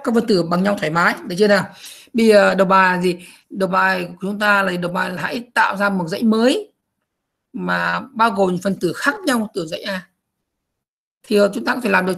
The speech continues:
từ, bằng lý thuyết của, bằng cái kiến thức, ờ, từ dãy chúng ta làm được, nhưng mà chúng ta làm nhanh hơn bằng cách chúng ta dùng tập hợp.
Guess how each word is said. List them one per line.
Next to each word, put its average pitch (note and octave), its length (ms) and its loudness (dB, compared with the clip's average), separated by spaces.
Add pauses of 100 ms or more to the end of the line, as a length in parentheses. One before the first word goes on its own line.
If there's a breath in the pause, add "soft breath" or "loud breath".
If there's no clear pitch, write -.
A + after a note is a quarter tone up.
(140)
từ, F#3+ 320 2
bằng F#3 220 0
lý G3 60 -2
thuyết C#4+ 200 0
của, E3 340 -2
bằng F3 320 -4
cái G#3 140 -4
kiến A3+ 120 -4
thức, D4 100 -4 (920 soft breath)
ờ, - 240 -10
từ F#3 340 6
dãy A3 160 2
chúng D#4 80 -4
ta A3+ 80 2
làm F#3+ 160 2
được, F3+ 180 2
nhưng G3 100 -2
mà G3 160 2
chúng G3+ 80 -8
ta G3 100 2
làm F#3 120 2
nhanh G3+ 120 4
hơn G#3 240 2
bằng E3+ 160 -2
cách - 200 -2
chúng A3+ 160 -6
ta F#3+ 180 0
dùng E3+ 340 -2
tập E3+ 140 -12
hợp. E3+ 260 -4